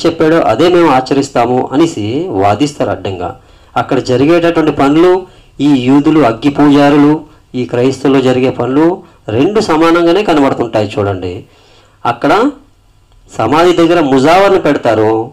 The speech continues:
ఈ అగ్గి పూజారులు ఒక పూజారిని పెడతారు. వీరు ఆ యొక్క దర్గా దగ్గర గుమ్మటం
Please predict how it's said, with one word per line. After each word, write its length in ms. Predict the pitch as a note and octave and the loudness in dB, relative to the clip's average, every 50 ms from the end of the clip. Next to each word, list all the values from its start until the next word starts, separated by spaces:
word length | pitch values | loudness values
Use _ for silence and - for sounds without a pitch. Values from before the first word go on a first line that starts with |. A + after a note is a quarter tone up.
| - - | -6 -2
ఈ 120 | C#3 C3+ | 0 0
అగ్గి 260 | B2 A#2 A2+ - D3 | 0 0 -2 -4 -4
పూజారులు 760 | C#3+ D3 D3+ D3+ C#3 C#3 B2+ B2 A2+ A2 A2+ C#3+ G3+ D4 D4 - - _ _ _ _ _ _ _ _ _ _ - | -2 2 2 2 4 4 2 2 2 2 2 2 2 2 0 -2 -8 _ _ _ _ _ _ _ _ _ _ -14
ఒక 140 | A#2 - - | -8 -8 -8
పూజారిని 600 | G#2 - - G2 G2 G#2+ A#2+ C3 E3 G3 G#3 G3 | -8 -4 -2 0 0 2 2 0 0 -2 -4 -4
పెడతారు. 460 | - - G#2 - - E2+ F2 - - - _ _ _ _ _ _ _ _ _ _ _ _ _ _ _ _ _ _ _ _ _ _ - _ _ _ _ - | -4 -6 -6 -6 -6 -8 -8 -8 -12 -18 _ _ _ _ _ _ _ _ _ _ _ _ _ _ _ _ _ _ _ _ _ _ -20 _ _ _ _ -2
వీరు 600 | B2+ D#3 E3+ F3+ D#3+ C3+ A#2+ B2 B2+ C3 C#3 C#3+ - _ _ _ _ _ _ - | 0 2 2 4 2 2 2 0 0 -2 -4 -8 -12 _ _ _ _ _ _ -2
ఆ 120 | B2 B2+ B2+ | 0 0 2
యొక్క 180 | C3 B2+ B2+ | 0 0 -2
దర్గా 380 | A2+ G2+ A#2+ A#2+ B2+ C#3 E3 E3 | -4 -2 -2 -2 0 0 0 0
దగ్గర 460 | D3 D3+ C#3+ C3 A#2+ A2+ G#2 F#2+ A2 | 0 -2 -2 0 -2 -2 -2 -2 -2
గుమ్మటం 600 | B2 C#3 D#3 E3 E3 D#3+ D3 C#3+ C#3 C3 B2 B2 | 0 0 0 0 0 0 0 0 0 -2 -6 -10